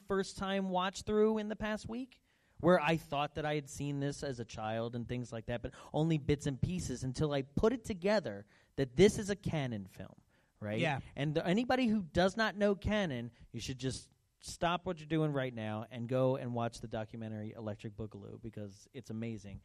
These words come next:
Speaker 1: that, uh, uh, Golan and Globus came from Israel, started, uh, you know, Cannon, uh, the Cannon Group, and continually made these crazy bad movies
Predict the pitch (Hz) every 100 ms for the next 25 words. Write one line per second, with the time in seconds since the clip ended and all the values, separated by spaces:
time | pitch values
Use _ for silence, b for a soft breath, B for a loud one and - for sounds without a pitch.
0 | b b - 107 110 120 104 101 101 -
1 | 117 101 104 127 123 135 131 117 113 107
2 | 104 104 - - _ _ - 143 143 127
3 | 113 113 113 113 113 b b - 127 131
4 | 131 - _ _ 147 120 113 113 - 117
5 | 117 120 123 135 110 107 104 120 120 113
6 | 104 104 104 - b b - 117 110 107
7 | 117 110 131 135 123 120 117 117 113 110
8 | 107 - 110 117 113 117 110 110 101 113
9 | 113 113 120 107 104